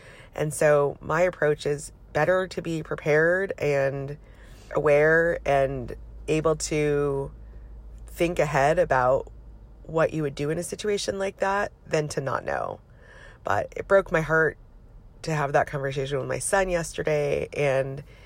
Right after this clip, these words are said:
it's weighing heavy on my mind that my friends' kids today might be feeling nervous about going to school. Those things, even though no one was shot yesterday,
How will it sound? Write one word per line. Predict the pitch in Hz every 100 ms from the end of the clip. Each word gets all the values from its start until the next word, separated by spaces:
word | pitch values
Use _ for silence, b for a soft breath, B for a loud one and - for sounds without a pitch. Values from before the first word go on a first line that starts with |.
| B B B B B B B B B - - -
it's | 175 156
weighing | 170 165 160
heavy | 156 170 160 151
on | 143
my | 143
mind | 143 143 143 139 139 135
that | 135 131 - -
my | - 147 139 139 -
friends' | - - 156 147 143
kids | - 196 185 160 147
today | - 160 151 147 143 143 - - - - - - - - - - -
might | 170 151 151 151
be | 160
feeling | 156 160 165 160
nervous | 156 190 208
about | 139 143
going | 156 165
to | 165
school. | - - 202 175 - - - B B B B -
Those | 190 214
things, | - 190 196 175
even | 190 214
though | 196 175
no | 170
one | 165 165
was | 143
shot | - 160 190
yesterday, | - 240 - 247 240 233 233 240